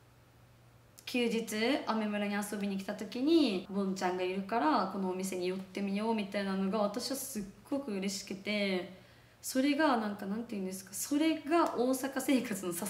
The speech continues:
えになってたみたいな。結構一人暮らしと学校と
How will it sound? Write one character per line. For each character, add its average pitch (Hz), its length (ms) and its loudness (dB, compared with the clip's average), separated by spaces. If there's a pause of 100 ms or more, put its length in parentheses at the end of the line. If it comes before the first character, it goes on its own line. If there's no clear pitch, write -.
え 214 140 2
に 180 100 0
な 175 80 -2
っ 185 40 -6
て 175 160 -6
た 170 140 -4
み 170 140 0
た 170 140 -8
い 170 100 -4
な。 170 140 -2 (840)
結 311 260 -2
構 190 380 0
一 196 220 -2
人 294 140 4
暮 294 100 4
ら 233 100 4
し - 240 -6
と 190 500 -2 (380)
学 220 240 -4
校 233 220 2
と 202 460 -2